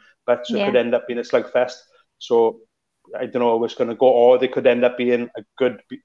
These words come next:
Speaker 1: good show of B J J from both fighters. So yeah, I mean, I'm looking forward to this one, and, and, and that's not me being biased to Aaron. I just think it's gonna, it's, it's got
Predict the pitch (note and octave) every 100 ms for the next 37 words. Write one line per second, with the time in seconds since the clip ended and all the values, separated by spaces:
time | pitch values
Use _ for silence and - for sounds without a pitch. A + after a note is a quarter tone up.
0 | _ C3 B2 - B2 A#2+ B2 A#2+ G#2+ B2
1 | B2 B2 A2+ A#2 B2 A#2+ B2+ A#2 - -
2 | _ - A#2+ A#2 A2+ - _ _ _ _
3 | _ _ - A2+ A2+ A#2+ B2 B2+ C#3 C3
4 | C3+ C#3+ - C3+ B2 A#2 C#3+ C3+ B2+ B2+
5 | B2+ C#3+ B2 - C3+ B2 - C3+ C3 A#2+
6 | A#2 A#2+ A#2 G#2+ A#2+ G#2 A2+ A#2 A2+ A2
7 | B2 - A2 B2 A2 A2+ - _ A#2 B2